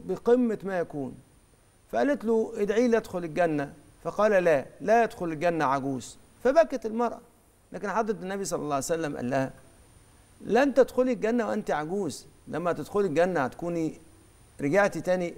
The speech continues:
بكر وصبية وشابة، وإيه اللي يحصل؟ ويعود ليكي جمالك". فهي طلبت الجنة بس، لكن حضرة النبي جمال عشان يزود الجمال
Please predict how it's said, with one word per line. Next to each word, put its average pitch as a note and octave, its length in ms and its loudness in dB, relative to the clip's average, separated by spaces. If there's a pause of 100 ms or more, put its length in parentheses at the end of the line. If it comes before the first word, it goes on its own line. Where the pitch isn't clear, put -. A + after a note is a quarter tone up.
بكر F#3 280 -2
وصبية C#3+ 560 -2
وشابة، B2+ 540 -2 (1120)
وإيه G3+ 200 8
اللي C#4 140 4
يحصل؟ - 400 -4
ويعود G#3+ 460 -4
ليكي F3+ 280 -6
جمالك". D#3 580 0 (680)
فهي D#3 180 0
طلبت G#3+ 300 2
الجنة G3+ 280 -2
بس، G3+ 320 -2 (560)
لكن C3+ 160 -6
حضرة D#3 300 0
النبي D3 220 -4
جمال C#3+ 340 0 (560)
عشان D#3+ 360 0
يزود D#3 380 0
الجمال C#3+ 500 0